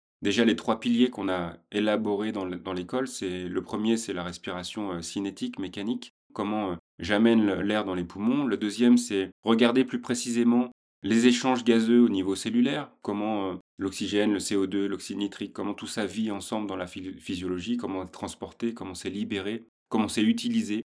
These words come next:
Et le dernier point, c'est plutôt la phase, euh, neurorégulation. Comment la respiration vit en fonction de mes états, qu'ils soient physiques, mentaux, émotionnels, et comment, euh, grâce à la respiration et à l'adaptation ou à la modulation de ma respiration,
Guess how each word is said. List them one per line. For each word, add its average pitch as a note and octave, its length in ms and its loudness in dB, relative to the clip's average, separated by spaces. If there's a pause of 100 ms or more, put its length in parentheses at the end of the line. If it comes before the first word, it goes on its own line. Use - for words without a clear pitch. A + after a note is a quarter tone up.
(200)
Et G2 100 -2
le G#2+ 120 2
dernier A#2+ 280 8
point, C#3 220 0
c'est - 160 -8
plutôt - 260 -4
la G#2+ 120 0
phase, A2+ 360 -2
euh, F2+ 220 -2 (540)
neurorégulation. A2+ 920 4
Comment B2 520 2
la A2 160 6
respiration B2+ 680 2
vit C3 340 4
en A#2+ 60 4
fonction A2+ 340 -2
de G#2 60 2
mes G#2 180 2
états, A#2 300 -2
qu'ils - 160 -12
soient G2 180 -12
physiques, G#2+ 400 -6
mentaux, G2+ 300 -6
émotionnels, G2 580 -4 (300)
et G2+ 120 -2
comment, A#2+ 460 4
euh, G2+ 120 0
grâce B2 320 0
à B2 60 2
la A2+ 100 4
respiration A2 680 -4
et G2 220 -2 (160)
à F2+ 80 -4
l'adaptation A#2+ 680 2
ou A2+ 60 6
à G2 40 2
la F#2 80 2
modulation A#2 580 4
de A2 60 2
ma G2 100 -2
respiration, G2 680 -2